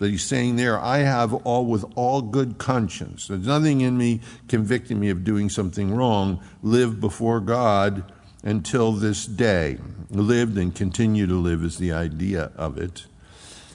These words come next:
And the high priest, Ananias.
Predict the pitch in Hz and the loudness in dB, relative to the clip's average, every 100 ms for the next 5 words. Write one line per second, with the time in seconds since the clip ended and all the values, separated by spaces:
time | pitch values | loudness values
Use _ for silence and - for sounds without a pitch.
0 | - 123 127 127 - 175 180 151 - 147 | -4 0 0 -2 -2 0 0 0 -4 -2
1 | 113 90 117 - - - - - - _ | 0 0 -2 -6 -8 -10 -14 -18 -20 _
2 | _ - - - - - - - - 113 | _ -20 -20 -20 -20 -20 -20 -20 -6 0
3 | 123 127 127 120 113 92 69 - - - | 2 4 4 4 4 2 -2 -8 -12 -12
4 | - - | -12 -16